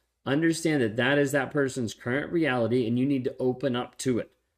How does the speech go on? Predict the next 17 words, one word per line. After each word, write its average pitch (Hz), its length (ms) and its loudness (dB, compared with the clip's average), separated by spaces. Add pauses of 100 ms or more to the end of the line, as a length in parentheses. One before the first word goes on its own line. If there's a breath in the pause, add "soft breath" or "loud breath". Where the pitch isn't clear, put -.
(600)
Otherwise, 120 520 4
you're 120 80 4
being 113 280 2
closed-minded 135 800 2
and 113 140 0
you're 107 100 0
further 123 460 2
isolating 143 560 0
them 160 180 0
and 120 140 0
continuing 117 520 -2
the 101 120 0
abuse. 95 500 -6 (1040)
Open 104 320 0
up 110 220 -2
to 98 120 0
it. - 160 -12